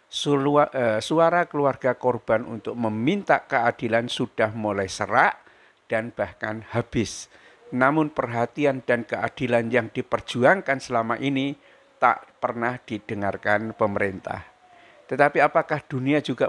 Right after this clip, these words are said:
melupakan tragedi Kanjuruhan? Enggak, ya kan?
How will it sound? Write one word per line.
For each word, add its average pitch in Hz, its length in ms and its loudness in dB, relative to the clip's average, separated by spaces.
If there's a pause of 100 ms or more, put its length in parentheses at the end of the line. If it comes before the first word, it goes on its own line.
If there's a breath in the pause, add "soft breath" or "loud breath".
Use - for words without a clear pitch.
melupakan 143 720 0
tragedi 113 560 0
Kanjuruhan? 107 640 0
Enggak, 139 560 0 (640)
ya 101 160 -4
kan? 165 320 0